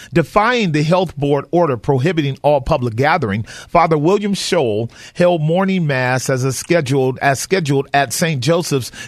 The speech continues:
German Catholic Church. When a police lieutenant arrived on the scene, the priest declared he was not interested in the order, but police kept any further services from proceeding.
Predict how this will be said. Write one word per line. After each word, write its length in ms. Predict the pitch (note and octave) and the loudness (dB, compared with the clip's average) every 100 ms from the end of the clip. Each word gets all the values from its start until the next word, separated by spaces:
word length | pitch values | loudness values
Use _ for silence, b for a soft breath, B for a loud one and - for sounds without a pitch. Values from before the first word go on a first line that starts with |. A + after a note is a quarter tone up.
| A2+ | -4
German 340 | C#3 D#3+ C#3+ | -2 0 -2
Catholic 420 | - G2+ - G2 | -2 -4 -6 -8
Church. 380 | - F#3 B2 - | 0 0 0 -4
When 140 | B2 | -6
a 60 | G#2+ | -6
police 420 | - D#3+ F#3 - | -2 -2 0 -2
lieutenant 440 | D3+ B2+ G3+ F3 - | -4 -2 0 -2 -2
arrived 580 | C#3 C3+ F3 D3 C3+ A2+ B B | 0 2 2 2 -2 -6 B B
on 140 | D3 | -4
the 80 | B2 | -2
scene, 340 | - - G#3+ C3+ | -4 -2 -2 -2
the 80 | |
priest 420 | B2 - A3+ F3+ - | -4 -4 -2 -2 -4
declared 540 | C3 - F#3+ D#3+ C3 B B | -6 0 2 2 -2 B B
he 160 | - F#3 | -2 0
was 240 | C#3+ A#2 | 0 0
not 260 | C#3+ E3 - | 0 0 -2
interested 580 | F#3 F#3 D3 C3+ - C#3 | -2 -2 -2 -4 -2 -4
in 140 | D3 C#3+ | -2 -2
the 120 | C3 | -2
order, 400 | G3 F#3+ A2 - B B B B | 0 0 0 -8 B B B B
but 220 | B2 D#3 - | -2 -2 0
police 400 | E3 E3+ F#3+ - | 0 0 -2 -2
kept 300 | F3 D#3+ - | -2 -2 -4
any 220 | D#3 F3 | -2 0
further 380 | F#3+ - F3 D3+ | 0 0 -2 0
services 580 | D3 G3 F#3+ C3+ - C3 | -2 -2 -2 -4 -4 -6
from 160 | - A#2+ | -6 -4
proceeding. 640 | B2 - F3 C3 F2 B1 | -4 -4 -4 -4 -6 -10